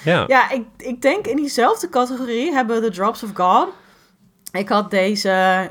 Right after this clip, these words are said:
Speaker 2: op mijn lijstje gezet van, "Hier kijk ik naar uit in
Speaker 1: Is die,
Speaker 2: tweeduizend zesentwintig."
Speaker 1: eh, is die wijnanime, toch?
Speaker 2: Die
Speaker 1: Sommelier.
Speaker 2: wijnanime. De sommelier. Ja, het is echt een beetje de hobby van de week anime weer. Nou, die zijn gewoon hartstikke leuk. Of het nou stenen verzamelen is of, eh,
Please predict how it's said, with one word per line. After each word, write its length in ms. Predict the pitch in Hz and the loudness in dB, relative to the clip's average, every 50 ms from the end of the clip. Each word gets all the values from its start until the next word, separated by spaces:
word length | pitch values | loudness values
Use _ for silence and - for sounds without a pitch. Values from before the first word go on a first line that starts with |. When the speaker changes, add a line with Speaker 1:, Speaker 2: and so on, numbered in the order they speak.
| - | -8
Speaker 2:
op 180 | - 175 220 208 | -8 -8 -6 -2
mijn 220 | 208 190 185 185 | -2 -2 0 0
lijstje 320 | 175 180 180 196 240 - - | 2 2 2 2 0 -2 -8
gezet 320 | - 220 208 220 285 - | -10 -6 -6 -6 -6 -4
van, 160 | - 202 190 | -4 -4 -4
"Hier 180 | 196 185 180 185 | -2 -2 -4 -4
kijk 220 | 185 185 180 180 | -2 -2 -2 -2
ik 120 | 196 190 185 | -2 -6 -6
naar 200 | 175 170 165 170 | -4 -2 0 0
uit 300 | 202 285 403 - - - | -2 -2 -4 -8 -12 -16
in 60 | - | -12
Speaker 1:
Is 60 | - 214 | -10 -10
die, 40 | |
Speaker 2:
tweeduizend 420 | 233 - 226 233 233 247 240 247 247 | -8 -6 -4 -4 -4 -4 -6 -8 -6
zesentwintig." 560 | - 247 240 247 98 98 - - 95 95 95 | -6 -4 -2 0 0 2 2 4 4 4 4
Speaker 1:
eh, 340 | 95 95 95 92 95 95 98 101 98 95 - | 2 2 2 0 0 -2 -4 -6 -8 -10 -14
is 80 | 110 - | -16 -6
die 140 | - 110 98 | -4 -2 0
wijnanime, 680 | 101 92 82 80 80 73 76 76 73 73 71 73 78 | 0 0 0 0 0 -2 -2 -4 -4 -6 -6 -8 -8
toch? 240 | - - 147 151 - - - - - _ _ _ _ | -6 -6 -8 -8 -8 -12 -20 -20 -20 _ _ _ _
Speaker 2:
Die 160 | 269 269 254 202 | -4 -2 -2 -2
Speaker 1:
Sommelier. 520 | 226 - - 110 - 92 90 82 80 80 78 | -2 0 2 2 2 2 2 2 2 0 0
Speaker 2:
wijnanime. 360 | 82 160 156 151 147 147 151 - - _ _ _ _ | -2 -4 -4 -6 -6 -8 -10 -14 -20 _ _ _ _
De 100 | - 226 | -10 -8
sommelier. 680 | - - 285 269 247 233 240 247 233 214 185 175 160 - | -4 -2 -2 -2 0 0 0 2 2 2 2 0 0 0
Ja, 280 | 202 196 185 170 165 - | 2 4 4 4 4 2
het 140 | - 214 202 | 0 -2 -2
is 180 | 339 349 - - | -2 -4 -4 -2
echt 220 | - - - - | -4 -4 -4 -4
een 80 | 349 320 | -4 -2
beetje 240 | 302 311 302 - 339 | 0 -2 0 0 0
de 60 | 311 | 0
hobby 240 | 262 269 269 302 285 | 0 2 2 0 0
van 120 | 294 269 | 2 0
de 60 | 240 202 | 0 2
week 260 | 175 185 233 302 - | 2 2 0 0 -2
anime 340 | - 262 311 311 302 285 294 | -4 -4 -2 -2 -2 -2 -2
weer. 220 | 285 302 339 330 | 0 0 0 2
Nou, 120 | 254 196 | 2 0
die 100 | 208 214 | 0 0
zijn 180 | 214 247 240 277 | 0 0 0 0
gewoon 200 | - - 226 208 | 0 -2 -2 0
hartstikke 380 | 208 190 190 - - 175 - 151 | 0 -2 -2 -4 -10 -10 -6 -4
leuk. 320 | 160 185 262 359 349 - | -2 -2 -2 -2 -4 -6
Of 140 | 220 226 - | -10 -8 -8
het 100 | 226 208 | -8 -6
nou 140 | 202 202 202 | -4 -4 -4
stenen 320 | 202 - 208 208 208 208 | -4 -2 -2 0 0 -2
verzamelen 600 | 196 196 202 202 185 190 190 185 180 185 175 175 | -4 -4 0 2 2 2 2 2 0 0 0 0
is 180 | 175 175 - - | -2 -4 -6 -8
of, 280 | - 175 175 - - - | -10 -10 -10 -8 -6 -4
eh, 220 | 175 165 165 175 | -2 0 0 -2